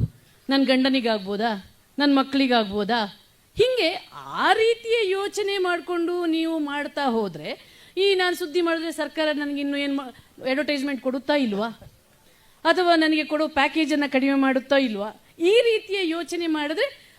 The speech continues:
ಅದು ಸುದ್ದಿ ಆಗಿರಲ್ಲ, ಅದು ಸರಕಾಗಿ ಉಳ್ಕೊಳ್ಳುತ್ತೆ, ಫ್ಯಾಕ್ಟರಿ ಆಗ್ತೀವಿ ನಾವು. So ಆದ್ರಿಂದಾಗಿ ದಾರಿ ತಪ್ಪಿದೆ. ಎಲ್ಲವೂ ಸ್ವಾರ್ಥದ ಮೇಲೆ ಇರುವಂಥದ್ದು. ನನ್ನ ಪ್ರಕಾರ ಅದೊಂದು ಸೇವೆ. ನಾವು ಸಮಾಜಕ್ಕೆ ಅತ್ಯಂತ ನಿಸ್ವಾರ್ಥವಾಗಿ ನ್ಯಾಯದ, ನ್ಯಾಯವನ್ನು ಹೇಳ್ಬೇಕು,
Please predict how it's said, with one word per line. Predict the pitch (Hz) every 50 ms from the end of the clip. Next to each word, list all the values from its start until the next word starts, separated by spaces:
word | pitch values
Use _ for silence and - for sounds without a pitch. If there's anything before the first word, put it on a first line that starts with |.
| - -
ಅದು | 453 466 539 494 -
ಸುದ್ದಿ | - 494 453 403 403 494 480
ಆಗಿರಲ್ಲ, | 440 403 370 269 277 240 208 233
ಅದು | 320 466 508 - -
ಸರಕಾಗಿ | 320 285 320 302 - 339 311 285 240
ಉಳ್ಕೊಳ್ಳುತ್ತೆ, | 233 220 208 - 208 185 156 139 - - 135 131 - _ _ _
ಫ್ಯಾಕ್ಟರಿ | - 466 508 523 - - - - 370 320
ಆಗ್ತೀವಿ | 254 190 - - 196 165 160 147
ನಾವು. | 147 139 139 143 170 - _ - - _ - -
So | 403 427 427 427 - - - -
ಆದ್ರಿಂದಾಗಿ | 294 143 147 226 262 262 339 381 392 403 403 415 427 359 392 330 294
ದಾರಿ | 339 339 339 339 302
ತಪ್ಪಿದೆ. | - 262 208 - - 180 147 135 - - - -
ಎಲ್ಲವೂ | 208 277 392 508 539 554
ಸ್ವಾರ್ಥದ | - - 330 294 311 381 403 - - 415 427 415
ಮೇಲೆ | 392 370 359 330 320 302
ಇರುವಂಥದ್ದು. | 285 285 277 262 226 202 - 190 170 147 135 147 - - - - _ -
ನನ್ನ | 180 185 254 330 440 508 -
ಪ್ರಕಾರ | - 440 427 - 392 392 415
ಅದೊಂದು | 415 440 440 427 453 453
ಸೇವೆ. | - - 466 480 494 440 - 233 - - - _ _ _ _ _ _ -
ನಾವು | 196 240 285 330
ಸಮಾಜಕ್ಕೆ | - 269 247 277 330 381 381 427 427 -
ಅತ್ಯಂತ | 403 349 - - - _ - 480 466 494 453 381 285 262 359 - - - - - - 262 294 294 254
ನಿಸ್ವಾರ್ಥವಾಗಿ | 285 370 359 - - 453 494 539 539 539 466 480 453 427 415 359 311 381 403 427 440 - - 269
ನ್ಯಾಯದ, | 294 311 320 320 311 294 302 294 294 269 -
ನ್ಯಾಯವನ್ನು | 247 262 269 277 277 277 277 269 269 269 254 240
ಹೇಳ್ಬೇಕು, | 240 240 233 233 214 226 214 - 269 294 285